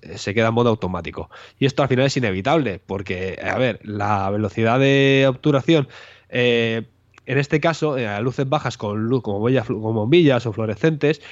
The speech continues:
eh, va más lenta que la luz artificial,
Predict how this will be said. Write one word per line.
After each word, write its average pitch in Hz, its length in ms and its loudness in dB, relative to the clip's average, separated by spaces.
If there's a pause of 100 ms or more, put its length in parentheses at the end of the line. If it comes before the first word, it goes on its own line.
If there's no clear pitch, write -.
(280)
eh, 117 400 4
va 135 140 4
más 165 240 0
lenta 151 480 0
que 139 160 -2
la 101 120 -4
luz 120 180 -4
artificial, 107 580 -4